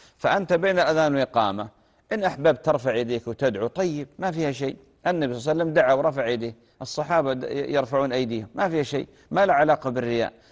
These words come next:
الرياء لما تدعو أنت تقصد الناس حتى يشوفونك، هذا معنى الرياء. لما تدعو يقول، حتى يقول: "ما شاء الله، شوف المطوع هذا، هذا الطيب ما شاء الله، هذا ال-، الورع، هذا ك-"، هذا المعنى. أما تدعو الله عز وجل، يعني لو منعنا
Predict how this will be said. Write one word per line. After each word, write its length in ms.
الرياء 400
لما 280
تدعو 520
أنت 180
تقصد 400
الناس 320
حتى 240
يشوفونك، 540
هذا 220
معنى 300
الرياء. 340
لما 240
تدعو 320
يقول، 220
حتى 240
يقول: 160
"ما 140
شاء 180
الله، 140
شوف 180
المطوع 680
هذا، 180
هذا 200
الطيب 460
ما 140
شاء 180
الله، 240
هذا 140
ال-، 360
الورع، 420
هذا 200
ك-"، 140
هذا 260
المعنى. 360
أما 180
تدعو 280
الله 160
عز 240
وجل، 360
يعني 160
لو 120
منعنا 480